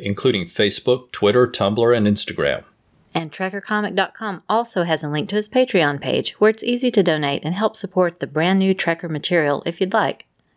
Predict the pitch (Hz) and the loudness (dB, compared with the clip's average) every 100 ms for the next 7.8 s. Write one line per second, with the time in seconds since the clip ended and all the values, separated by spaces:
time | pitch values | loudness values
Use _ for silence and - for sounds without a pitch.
0 | _ - 98 90 147 - 110 101 - 101 | _ -4 -4 0 0 2 -2 0 0 0
1 | 90 87 85 - 123 120 - 82 92 - | 0 -2 -4 0 0 0 0 0 0 -4
2 | 127 143 107 98 117 113 107 - 90 - | -2 2 2 2 2 4 2 0 0 0
3 | - - 101 95 101 - 113 87 82 98 | -4 -4 -2 -2 -2 -2 0 2 2 2
4 | 113 110 64 64 - _ _ 85 82 90 | 2 2 -2 -4 -14 _ _ 0 0 -2
5 | 87 101 107 101 113 113 120 117 117 113 | -4 -4 -2 0 2 2 -2 -4 -2 0
6 | 117 131 - 107 101 - 107 104 95 78 | 2 2 0 -2 -2 -2 0 2 0 -2
7 | 87 110 117 120 101 104 123 117 | -2 0 2 0 0 -2 -2 -2